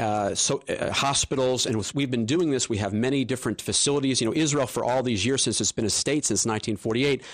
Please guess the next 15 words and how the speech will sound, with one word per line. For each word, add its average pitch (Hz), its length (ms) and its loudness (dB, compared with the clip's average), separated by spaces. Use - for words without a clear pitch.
has 113 160 -2
only 156 220 2
known 143 220 2
from 113 180 -4
cash 143 440 0
gifts, 98 300 -2
not 113 140 -2
only 117 120 0
from 107 140 -8
Christians, 143 420 -2
but 98 140 -4
from 104 140 -2
the 98 60 0
Jewish 127 260 0
community, 127 440 0